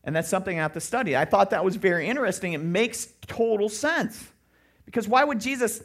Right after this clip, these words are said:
she, he's always allowed that happen, but not there. He says, "Don't cling to me. Don't cling to me." That's interesting. And we'll get there eventually. So let's get into John chapter twelve. We're gonna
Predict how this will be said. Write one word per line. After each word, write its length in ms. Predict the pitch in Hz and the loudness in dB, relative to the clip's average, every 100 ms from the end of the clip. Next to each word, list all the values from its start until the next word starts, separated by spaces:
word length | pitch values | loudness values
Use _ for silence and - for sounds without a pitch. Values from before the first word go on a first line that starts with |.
| - | -16
she, 160 | - - | -12 -2
he's 220 | 214 240 | 2 6
always 460 | 233 311 254 - - - | 8 8 6 0 -4 -2
allowed 280 | 165 165 151 | 2 4 4
that 160 | 147 | 2
happen, 340 | 151 143 143 135 | 0 -2 -2 -2
but 180 | 143 | -2
not 260 | 170 214 - | 2 0 2
there. 400 | 214 233 - - _ _ _ _ _ | 0 0 -2 -6 _ _ _ _ _
He 60 | |
says, 120 | - 139 | -12 4
"Don't 260 | 202 240 | 6 6
cling 300 | - 247 254 | 2 0 0
to 140 | - 160 | -2 -2
me. 280 | 123 120 - _ _ _ _ _ _ _ _ _ _ - | -4 -6 -14 _ _ _ _ _ _ _ _ _ _ -8
Don't 180 | 160 - | -8 -6
cling 260 | 202 208 | -8 -8
to 140 | - 123 | -6 -6
me." 180 | 120 - - _ _ _ _ _ _ _ - | -6 -10 -18 _ _ _ _ _ _ _ -20
That's 160 | 131 - | -16 -10
interesting. 680 | 208 - 139 120 - 117 113 - _ | -8 -6 -6 -6 -8 -10 -10 -16 _
And 80 | 139 | -8
we'll 120 | 147 | -6
get 180 | 180 175 | -6 -4
there 140 | 139 127 | -2 -2
eventually. 520 | 127 117 - 110 113 - _ _ _ _ _ _ _ _ _ _ _ _ _ | -4 -6 -8 -10 -10 -12 _ _ _ _ _ _ _ _ _ _ _ _ _
So 180 | - 196 | 0 4
let's 160 | 208 - | 4 4
get 160 | 240 | 4
into 180 | 240 226 | 4 2
John 340 | 165 185 196 | 4 6 6
chapter 320 | 190 196 - 170 | 4 4 2 -2
twelve. 420 | - 151 135 135 | 2 6 6 4
We're 100 | 156 | -2
gonna 200 | 170 | -4